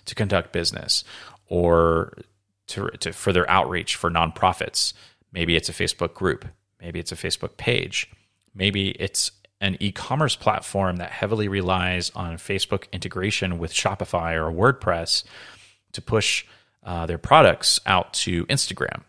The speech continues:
or even Facebook to have those stores integrated where you can, people can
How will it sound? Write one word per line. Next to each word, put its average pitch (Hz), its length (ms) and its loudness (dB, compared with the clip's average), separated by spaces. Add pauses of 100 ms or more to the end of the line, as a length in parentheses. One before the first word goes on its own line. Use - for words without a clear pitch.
(300)
or 85 380 2
even 85 220 0
Facebook - 480 -4 (180)
to 92 120 -4
have 85 440 -4
those 87 160 -2
stores 107 380 2
integrated 85 340 -8
where 82 80 -10
you 82 80 -8
can, - 120 -16
people - 280 -12
can - 140 -20